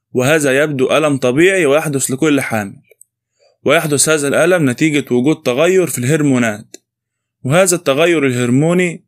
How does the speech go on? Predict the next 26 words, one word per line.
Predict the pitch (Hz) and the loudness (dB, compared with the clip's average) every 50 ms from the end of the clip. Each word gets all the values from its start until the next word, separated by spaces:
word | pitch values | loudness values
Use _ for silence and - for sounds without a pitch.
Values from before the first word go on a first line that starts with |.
| _ _ _ _ _ _ _ - | _ _ _ _ _ _ _ -2
يحدث | 123 147 160 151 147 131 123 117 | 0 0 0 0 -2 -4 -4 -4
بشكل | 120 120 - 156 151 151 139 | -4 -2 -2 -2 -2 -2 -2
طبيعي | 131 135 139 160 180 190 185 170 151 151 | -2 0 0 2 2 2 2 0 0 0
عند | 175 180 156 143 | 0 0 0 0
بداية | 131 139 147 143 - | 0 0 0 0 -2
الحمل. | 135 - - - 110 107 104 - - - - _ _ _ _ _ _ _ _ _ _ _ _ _ _ _ _ _ _ - 127 | -4 -8 -6 -6 -6 -6 -6 -10 -14 -20 -20 _ _ _ _ _ _ _ _ _ _ _ _ _ _ _ _ _ _ -4 -2
الألم | 143 147 - 170 196 214 208 202 196 180 160 - _ _ _ - | -2 0 2 0 2 2 0 0 -2 -4 -8 -10 _ _ _ -18
بسبب | - - 120 127 123 - 165 165 156 139 | -10 -4 -4 -2 0 0 0 0 0 2
وضع | 139 156 165 147 135 135 | 0 0 0 0 0 -2
البويضة | 127 120 127 139 156 170 180 170 175 180 175 139 | -2 -2 0 0 2 2 2 2 0 0 2 2
التي | 117 131 123 117 | 0 0 -2 -2
تم | - 151 156 156 147 | -2 -2 0 0 0
تلقيحها | 131 131 123 123 - 165 175 175 - - 175 | -2 -2 -4 -4 -2 -2 -2 -2 0 -2 -2
في | 156 - 135 | 0 0 0
البيئة | 117 117 131 160 160 147 135 | -2 0 0 2 2 2 2
الرحمية، | 127 123 - 123 123 127 123 113 110 104 - - _ - - | 0 -2 -2 0 0 0 0 0 -4 -6 -8 -14 _ -4 -2
أي | 135 156 151 | -2 -2 0
في | - 135 | -2 -2
الرحم. | 123 123 120 - - - - - - _ _ _ _ _ _ _ _ _ _ _ _ _ _ _ _ _ _ _ _ _ _ - - | -2 -2 -2 -4 -6 -14 -16 -20 -20 _ _ _ _ _ _ _ _ _ _ _ _ _ _ _ _ _ _ _ _ _ _ -6 -2
إن | 170 196 196 | 0 0 0
كثير | 185 175 165 156 - 196 | 0 0 0 0 2 2
من | 185 175 165 | 2 0 0
النساء | 156 147 143 135 - 175 180 180 151 147 | 0 0 0 0 2 2 2 2 0 0
يتشابه | 117 117 127 - 160 165 165 | -2 -4 -2 -2 0 2 0
عليهن | 147 127 120 120 123 127 127 131 156 165 170 | 0 0 0 -2 0 0 0 0 0 0 0
الأمر | 151 135 - - 135 127 120 110 | 0 0 0 0 0 0 0 -2